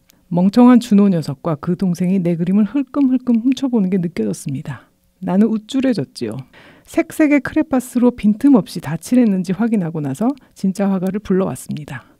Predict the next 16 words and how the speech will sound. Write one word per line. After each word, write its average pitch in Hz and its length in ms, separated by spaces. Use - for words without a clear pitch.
잔뜩 254 460
기대에 233 360
찬 233 260
내 185 120
얼굴과 165 520
내 180 180
그림을 208 420
번갈아 196 440
보던 170 380
진짜 156 340
화가는 160 420
"내일은 233 340
몇 180 100
시에 254 180
올 233 100
거니?" 190 400